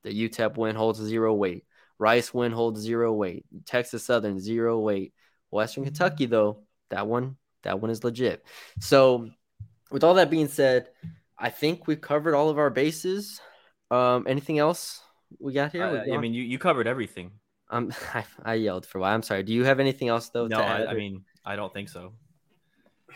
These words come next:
Speaker 2: I can't think of anything. Feel like, feel like I say, I say most of my stuff post the, post game, and then you just kinda, you kinda do your, you, you're plugged in, you know? I'm not.
Speaker 1: I'm plugged in. <laughs>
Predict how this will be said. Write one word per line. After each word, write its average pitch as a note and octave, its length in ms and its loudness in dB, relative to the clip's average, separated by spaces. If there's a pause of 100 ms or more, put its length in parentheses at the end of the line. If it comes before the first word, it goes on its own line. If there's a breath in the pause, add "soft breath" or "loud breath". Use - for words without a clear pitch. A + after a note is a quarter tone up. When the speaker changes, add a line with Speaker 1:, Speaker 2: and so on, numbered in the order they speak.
(1800 loud breath)
Speaker 2:
I G#2 60 -18
can't F#2+ 220 -14
think F#2+ 140 -12
of F#2 60 -10
anything. F#2+ 320 -14 (520)
Feel D#3+ 120 4
like, D3 160 0
feel F3 100 4
like E3+ 160 4
I D#3+ 80 6
say, D#3 240 0
I C3+ 140 2
say D3+ 200 -2
most B2 280 -2
of - 40 -12
my A2 120 -2
stuff G#2+ 320 -6 (160)
post A2 340 -8
the, G2 80 -14
post A#2 360 -8
game, A2 240 -4
and G2 140 -6
then F#2 140 -8
you G#2 120 -8
just G#2 160 -12
kinda, F2+ 380 -8 (640)
you G#2+ 100 -12
kinda A2+ 220 -4
do G2+ 100 -8
your, G2+ 260 -6
you, B2+ 200 -12
you're C#3+ 180 -2
plugged D3 300 0
in, G2+ 240 -2 (120)
you G#2 120 -10
know? A2 340 -6
I'm G2+ 160 -8
not. F#2 240 -8 (240)
Speaker 1:
I'm A2+ 120 -14
plugged A#2 280 -2
in. A#2+ 220 0
<laughs> - 60 -16